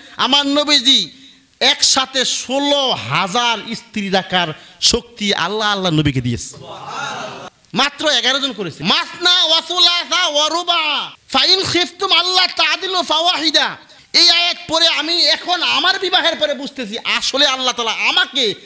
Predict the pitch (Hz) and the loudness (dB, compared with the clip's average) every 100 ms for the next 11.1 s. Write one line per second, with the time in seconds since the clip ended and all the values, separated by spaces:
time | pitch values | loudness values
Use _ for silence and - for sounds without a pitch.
0 | - 214 285 - 262 262 214 226 - 190 | -8 -2 -2 -2 -6 -6 -2 -4 -4 -8
1 | 220 - 226 214 202 - - - 330 - | -8 -4 -4 0 -2 -2 -10 0 0 0
2 | - 247 214 - 240 220 - 208 214 - | -2 -2 -2 0 0 -2 -8 -14 -12 -4
3 | 220 - 277 285 233 214 180 196 196 180 | -6 -4 -4 -4 -2 -2 -2 -4 -4 -2
4 | 170 214 165 147 113 - - _ - - | -2 -4 -6 -10 -10 -12 -20 _ -20 -20
5 | - 240 302 339 339 370 349 320 311 269 | -2 -2 0 -2 -2 -2 0 0 0 0
6 | 262 - 277 254 - 254 185 220 - 170 | -4 -6 -2 -2 0 -2 -2 -6 -6 -8
7 | 139 120 - - 285 302 311 330 320 262 | -8 -12 -18 -6 0 0 0 -2 -4 -2
8 | 254 214 143 - - - 214 226 196 226 | 0 0 -2 -8 -16 -4 0 0 0 -2
9 | 254 - 294 349 - - 170 170 190 208 | -4 -4 -4 -4 -14 -18 -8 -4 -2 -2
10 | 214 - 202 175 175 160 165 135 135 - | -6 -4 -4 -2 -4 -6 -8 -8 -8 -10